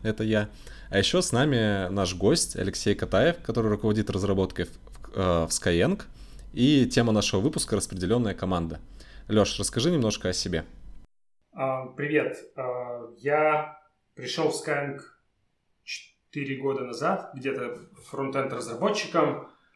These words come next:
Speaker 2: а потом стал лид фронтенд-разработчиком, потом тимлидом этой команды, ну а потом как бы команда стала самая клёвая команда в Skyeng, и их стало количество расти.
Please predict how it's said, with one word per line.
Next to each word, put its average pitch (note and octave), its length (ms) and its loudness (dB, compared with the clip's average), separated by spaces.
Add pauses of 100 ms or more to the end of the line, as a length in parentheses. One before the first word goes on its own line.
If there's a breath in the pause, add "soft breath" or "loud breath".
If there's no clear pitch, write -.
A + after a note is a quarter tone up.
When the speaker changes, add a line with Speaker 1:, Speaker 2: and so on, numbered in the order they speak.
(140)
Speaker 2:
а C3 260 0
потом B2 260 -4
стал A#2 680 -2
лид C#3+ 300 0
фронтенд-разработчиком, C3+ 1200 0
потом A#2 720 -4
тимлидом A#2 500 6
этой C#3 200 4
команды, B2+ 560 2
ну D3 80 4
а D#3 40 6
потом - 540 0 (180)
как B2+ 220 -2
бы B2 180 -2
команда C#3+ 320 4
стала C#3 260 6
самая C3+ 300 4
клёвая E3 320 8
команда B2 320 2
в - 40 -6
Skyeng, G#2+ 420 0
и A2 300 -4
их A2 100 -10
стало A2+ 280 -2
количество A#2 460 -6
расти. D3 560 -4